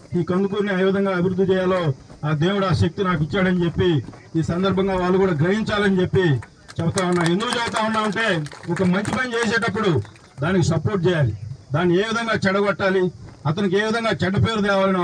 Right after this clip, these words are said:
ఆలోచనలు ఉన్న నాయకులు ఇకనైనా మానుకోవాలని చెప్పి ఆ కుసంస్కారాల నుంచి బయటికి రావాలని చెప్పి ఈ సందర్భంగా తెలియజేసుకుంటూ, ఈరోజు ఈ కందుకూరు పట్టణంలో ఇటువంటి ఒక మంచి కార్యక్రమం,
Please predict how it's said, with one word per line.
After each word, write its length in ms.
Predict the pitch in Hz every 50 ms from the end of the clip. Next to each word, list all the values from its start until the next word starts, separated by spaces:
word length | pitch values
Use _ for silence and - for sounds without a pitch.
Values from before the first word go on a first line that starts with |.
| 170
ఆలోచనలు 360 | 185 208 208 196 202 196 190 185
ఉన్న 100 | 185 175 175 180
నాయకులు 360 | 180 196 196 208 220 208 185 160 131 - - - - - 147
ఇకనైనా 300 | 147 170 180 185 190 190 175 160 156
మానుకోవాలని 640 | 175 190 202 190 208 208 196 190 185 180 185 175 175
చెప్పి 240 | 160 - 202 202 180 151 135 - - - - - - - 160
ఆ 20 | 156 -
కుసంస్కారాల 640 | - 180 - 208 220 202 - - 196 190 185 180 175 180 180 175
నుంచి 160 | 165 - 175 151 143
బయటికి 260 | 165 196 196 190 185 180
రావాలని 320 | 175 170 170 170 165 165 165
చెప్పి 240 | 156 - - 180 180 156 123 110 - - - - - 160
ఈ 40 | 156 135 156
సందర్భంగా 440 | 156 165 180 175 175 170 170 175 160 -
తెలియజేసుకుంటూ, 640 | 165 175 175 185 180 180 160 147 - 180 175 156 196 214 208 - - - - - - - 156 160
ఈరోజు 340 | 160 175 180 196 185 185 175 147 120 - - - - - 160
ఈ 40 | 160 156 160
కందుకూరు 360 | 170 185 190 185 190 185 165 -
పట్టణంలో 420 | 175 156 170 190 190 190 196 196 185 180 151 - - - - - - - - 160
ఇటువంటి 280 | 143 180 180 185 175 180 165
ఒక 80 | 165 165 170
మంచి 200 | 185 196 - 214 - 196
కార్యక్రమం, 480 | 190 185 190 - 185 185 165 151 120